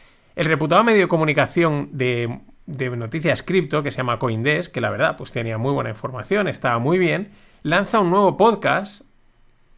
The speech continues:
para incluir en su parrilla de programas de, de, de podcast, ¿no? Y ojo, porque el nuevo podcast se llama Crypto Crooks, cuya traducción es ladrones cripto, ¿no? Crooks son como, pues, eso, ladrones en ese sentido, ¿no?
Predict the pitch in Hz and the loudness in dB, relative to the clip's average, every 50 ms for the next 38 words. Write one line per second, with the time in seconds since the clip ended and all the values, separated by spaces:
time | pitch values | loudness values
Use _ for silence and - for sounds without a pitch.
0 | _ - 156 135 135 127 113 131 135 135 - 165 143 131 - 151 135 - 123 113 | _ 0 0 2 2 0 -2 -4 -6 -4 -4 -4 -4 -2 -2 -2 0 0 0 0
1 | 135 156 151 143 139 135 - 147 127 117 120 123 131 143 151 139 131 113 107 113 | 0 2 2 4 4 4 2 0 -2 0 0 0 0 0 0 -2 -2 -4 -4 -6
2 | - 135 117 113 107 107 110 110 117 107 107 190 214 196 160 - 107 95 - 135 | -6 -6 -6 -6 -6 -6 -6 -6 -6 -2 2 2 2 2 0 -4 -8 -8 -8 -8
3 | 131 196 - - - - - - - - - 147 196 208 202 - 123 - - - | -10 -10 -12 -16 -20 -20 -20 -20 -20 -8 -2 0 2 2 2 0 -4 -8 -8 -8
4 | - 127 123 123 135 202 226 - 180 170 151 139 - 180 196 190 - - _ - | -6 -4 -2 0 2 2 2 4 2 2 2 2 0 -2 -2 -2 -6 -12 _ -10
5 | - - 120 120 127 143 165 190 214 - - - - - _ _ _ _ - 175 | -8 -6 -4 -2 -2 -2 -2 -2 -4 -6 -12 -20 -20 -20 _ _ _ _ -2 0
6 | 196 175 - - 185 165 - - - _ _ - 196 220 214 190 - - - - | 0 -2 0 0 0 0 0 -4 -10 _ _ -2 0 2 2 0 -2 -6 -10 -10
7 | - - - - _ _ _ _ - - - - 151 143 135 127 - 131 131 131 | -10 -10 -14 -20 _ _ _ _ -20 -20 -10 -6 -2 -2 -2 -2 0 0 0 0
8 | 131 - - 180 185 185 180 185 202 196 - - - _ - 139 135 123 123 147 | -2 -2 0 0 2 2 0 0 -2 -4 -6 -12 -16 _ -4 -2 -2 0 0 0
9 | 160 165 165 151 - - - - 202 202 139 - - 120 120 156 185 - - 151 | -2 -2 -2 -4 -6 -4 -4 -2 -2 -2 -2 -4 -4 -4 -2 -2 -2 -4 -2 -2
10 | 165 165 151 - - 156 151 143 156 165 165 147 135 127 113 107 - - - 147 | -2 -2 -2 -2 -2 -2 0 0 0 0 0 -2 -2 -4 -6 -6 -8 -12 -10 -10
11 | 143 107 - - - - - - 147 135 113 117 127 147 175 170 156 151 151 151 | -10 -10 -10 -14 -18 -20 -14 -8 -6 -6 -4 -4 -4 -4 -4 -2 -2 -2 -2 -2
12 | 151 156 151 - - 120 123 131 - - 131 120 110 - - 120 107 107 107 107 | -2 -2 -4 -6 -6 -6 -6 -6 -6 -6 -4 -4 -4 -4 -4 -4 -4 -4 -6 -8
13 | 135 185 - | -8 -8 -10